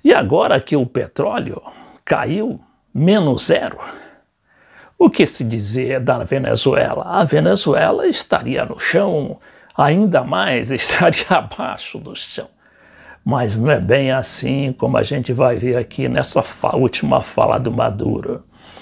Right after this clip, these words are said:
Na verdade, esse preço do petróleo vai arrasar é com a economia dos Estados Unidos, que está aí no epicentro dessa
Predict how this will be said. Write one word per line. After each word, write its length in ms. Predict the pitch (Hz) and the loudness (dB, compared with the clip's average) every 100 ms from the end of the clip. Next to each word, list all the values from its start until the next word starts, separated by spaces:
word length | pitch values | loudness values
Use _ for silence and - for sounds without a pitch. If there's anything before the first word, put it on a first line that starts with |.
| - - - - - - - - - | -20 -16 -12 -10 -10 -12 -14 -12 2
Na 160 | - 214 | 4 4
verdade, 1080 | 190 117 117 160 - - 110 - 107 - _ _ _ _ | 0 -2 -4 -6 -6 -8 -10 -8 -8 -10 _ _ _ _
esse 380 | - 226 220 170 | 4 4 6 0
preço 460 | - 202 - - 156 | 0 0 0 0 0
do 120 | 120 | 0
petróleo 760 | - - - - 135 190 208 135 | -4 -6 -4 -2 0 0 0 0
vai 400 | - - - - | 0 0 0 -2
arrasar 680 | 330 208 170 - - - | 0 2 0 0 -4 -4
é 140 | - - | -2 -4
com 160 | - | -2
a 80 | - | 0
economia 720 | 135 - - 87 104 294 - | 0 0 -2 -4 -4 -2 -2
dos 240 | 147 87 85 | -2 -4 -6
Estados 600 | - - - - 95 87 | -8 -4 -2 -2 -4 -4
Unidos, 640 | 87 - 160 180 120 - | -4 -6 -6 -6 -6 -6
que 200 | - - | -4 0
está 460 | 123 - - 139 104 | 0 0 0 -2 -2
aí 380 | - 113 196 - _ _ _ _ _ _ _ | -6 -6 -6 -10 _ _ _ _ _ _ _
no 340 | - 160 160 - | 4 6 4 0
epicentro 1300 | 185 202 - - 110 - - 127 123 123 - 120 - - - _ _ _ _ _ _ _ _ | 0 0 -2 -10 -8 -6 -6 -4 -4 -6 -8 -6 -6 -10 -20 _ _ _ _ _ _ _ _
dessa 560 | - 110 - - - - | -4 0 0 0 -6 -6